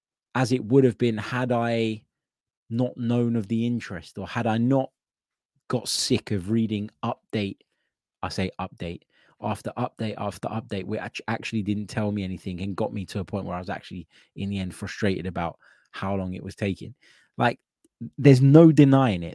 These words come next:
That stuff, it does dilute the excitement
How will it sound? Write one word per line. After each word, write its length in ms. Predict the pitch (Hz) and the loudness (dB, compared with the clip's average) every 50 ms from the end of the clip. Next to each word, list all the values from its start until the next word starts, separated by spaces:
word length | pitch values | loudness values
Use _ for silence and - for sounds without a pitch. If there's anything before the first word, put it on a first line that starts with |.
| 101 104 | -2 2
That 220 | 135 143 - - | 4 4 4 2
stuff, 500 | - - - 143 143 160 - - - - _ _ _ _ _ _ _ _ _ _ _ _ _ _ _ - | -2 -2 2 2 2 2 0 -6 -14 -20 _ _ _ _ _ _ _ _ _ _ _ _ _ _ _ 0
it 240 | 123 123 - - - | 0 0 0 2 4
does 500 | 139 135 143 135 113 101 101 101 - - _ _ _ _ - - | 4 6 6 4 2 0 -4 -8 -12 -14 _ _ _ _ 0 4
dilute 480 | 135 123 120 120 117 120 127 123 - | 6 6 8 8 8 6 6 6 4
the 100 | - 113 | 0 -4
excitement 720 | 110 - - - - - 107 110 113 - 98 92 87 87 - | -6 -6 -8 -10 -10 -8 -6 -6 -8 -8 -10 -12 -14 -14 -16